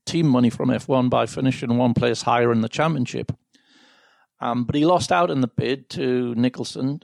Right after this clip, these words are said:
Um, but even worse than that for him was that the Nicholson-Walkinshaw plan of keeping that team going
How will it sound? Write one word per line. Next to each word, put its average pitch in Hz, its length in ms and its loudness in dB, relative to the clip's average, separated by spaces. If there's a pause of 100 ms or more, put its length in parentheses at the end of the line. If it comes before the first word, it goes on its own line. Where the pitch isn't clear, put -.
Um, 120 640 -6 (340)
but 131 100 -4
even 131 220 -2
worse 151 320 2
than 123 140 -4
that 117 240 -4
for 113 220 -10
him 123 160 -2
was 127 260 -2
that - 220 -6 (140)
the 123 260 -6
Nicholson-Walkinshaw 127 1040 -4
plan 123 540 -6 (420)
of - 140 -16
keeping 135 320 -4
that - 200 -4
team 131 240 -4
going 131 580 -2